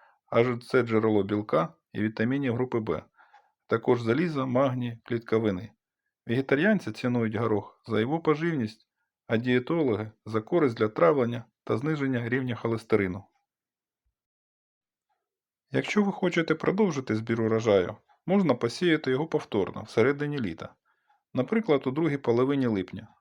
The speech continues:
особливо в північних і центральних регіонах, він встигне дати другий урожай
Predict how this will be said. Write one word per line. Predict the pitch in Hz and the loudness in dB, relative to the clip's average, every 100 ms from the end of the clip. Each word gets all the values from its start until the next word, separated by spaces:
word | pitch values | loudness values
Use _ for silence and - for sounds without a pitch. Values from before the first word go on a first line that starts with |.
| _ | _
особливо | 113 - 151 185 156 | -4 -2 2 4 4
в | 123 | 2
північних | 135 156 156 - 117 | -4 -6 -8 -10 -8
і | 123 | -8
центральних | 123 123 - 135 120 104 | -6 -8 0 2 2 0
регіонах, | 120 120 113 95 87 _ _ _ _ | -2 0 0 -4 -8 _ _ _ _
він | 151 196 | -2 0
встигне | - - 139 120 117 | 0 0 0 0 2
дати | 156 175 117 | 2 2 -2
другий | 120 156 135 131 _ | 0 0 -2 -6 _
урожай | 123 131 113 98 | 2 2 4 0